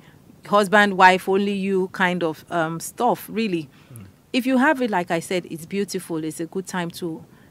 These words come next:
Speaker 1: enjoy yourselves, get to know one another. But the learning is a continuous thing. So it's not whether there is a third party. My take is that as long as the other parties understand their rules,
Speaker 2: Okay.
Speaker 1: meet with the rules and regulations that you both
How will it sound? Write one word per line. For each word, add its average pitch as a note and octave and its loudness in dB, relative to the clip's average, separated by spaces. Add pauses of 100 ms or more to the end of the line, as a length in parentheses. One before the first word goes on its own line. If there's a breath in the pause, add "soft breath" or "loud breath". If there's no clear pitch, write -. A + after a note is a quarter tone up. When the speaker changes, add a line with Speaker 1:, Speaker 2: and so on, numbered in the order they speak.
(120 soft breath)
Speaker 1:
enjoy F3 -2
yourselves, E3 -4
get F3 -4
to - -14
know E3+ -6
one D#3+ -4
another. D#3+ -6
But E3 -2
the F3+ 0
learning A3 2
is E3 -6
a D#3+ -8
continuous F3 -6
thing. D#3+ -10
So G#3 -4
it's F#3+ -2
not B3 0
whether A3 2
there F#3 0
is D#3+ -2
a E3 -2
third F#3+ -4
party. F3+ -4 (480 soft breath)
My B3+ 6
take B3 0
is G3 -2
that F3 0
as F#3 2
long B3 2
as E3+ 0
the E3 -2 (400)
other G#3 6
parties F#3 0 (500 soft breath)
understand F#3 2
their D#3+ 0
rules, D#3+ -2
Speaker 2:
Okay. G2+ -16 (400)
Speaker 1:
meet A#3 4
with F#3 -2
the F3 2
rules G3 -2
and E3 -4
regulations F3+ -2
that D#3+ -4
you F#3 -4
both F3 -6